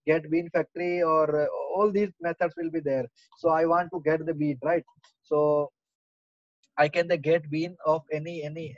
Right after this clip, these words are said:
as per the requirement, like types, get beans of get bean factory on the basis of name, on the basis of class,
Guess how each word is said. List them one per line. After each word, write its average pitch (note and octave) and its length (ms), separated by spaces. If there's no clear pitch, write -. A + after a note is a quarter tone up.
as D3+ 180
per E3 140
the D#3 140
requirement, D#3 440
like D#3 200
types, D#3 480
get D3+ 200
beans D3+ 260
of D3+ 160
get D3+ 200
bean D#3 220
factory D#3 420
on D#3 160
the D#3+ 80
basis D#3 300
of D3+ 200
name, D#3 340
on D3+ 140
the D3+ 100
basis D3+ 360
of D3+ 220
class, D#3 380